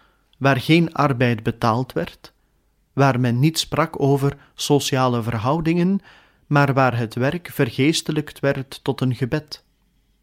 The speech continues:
Als wij persoonlijk deze vragen hadden kunnen stellen aan pater Maximiliaan, zou hij ons ongetwijfeld hetzelfde geantwoord hebben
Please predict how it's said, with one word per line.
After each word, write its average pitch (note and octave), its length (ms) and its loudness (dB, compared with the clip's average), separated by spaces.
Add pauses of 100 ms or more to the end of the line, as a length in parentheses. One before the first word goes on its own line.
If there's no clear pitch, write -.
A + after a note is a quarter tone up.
(1300)
Als B2+ 220 0
wij B2+ 200 4
persoonlijk D3 540 2
deze B2+ 320 2
vragen C3+ 380 0
hadden B2+ 280 0
kunnen D3 340 4
stellen A#2 520 -4 (300)
aan B2+ 220 0
pater A#2+ 360 0
Maximiliaan, A#2+ 840 -4 (460)
zou D3+ 300 4
hij D3 140 0
ons C#3+ 300 -2
ongetwijfeld D3+ 840 0
hetzelfde C#3+ 540 0
geantwoord D#3 640 -2
hebben C3 380 -2